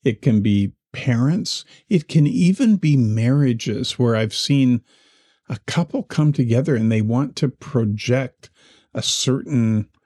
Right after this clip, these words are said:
persona, if you like, of their marriage, even though that may not be true at all.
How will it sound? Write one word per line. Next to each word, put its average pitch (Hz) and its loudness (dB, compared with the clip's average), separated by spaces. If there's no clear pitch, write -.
persona, 120 -2
if 104 -4
you 113 2
like, 110 -2
of 120 -2
their 107 2
marriage, 117 -2
even 139 4
though 110 2
that 107 -2
may 120 0
not 101 0
be 101 -2
true 104 0
at 98 -2
all. 98 -4